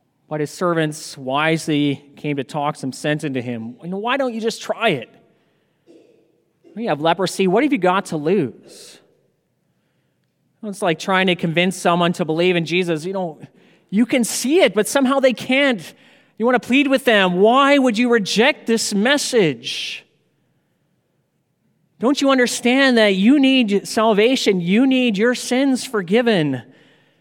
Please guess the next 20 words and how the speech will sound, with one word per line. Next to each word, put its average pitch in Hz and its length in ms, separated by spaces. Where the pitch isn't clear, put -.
It's - 140
so 277 220
simple. 269 500
Believe 220 460
in 233 120
Jesus 226 440
Christ 247 420
and 208 100
you 214 100
will 226 100
be 202 100
saved. 196 400
Why 180 800
would 180 240
you 254 100
reject 233 480
it 143 220
in 180 120
your 180 120
heart?" 156 320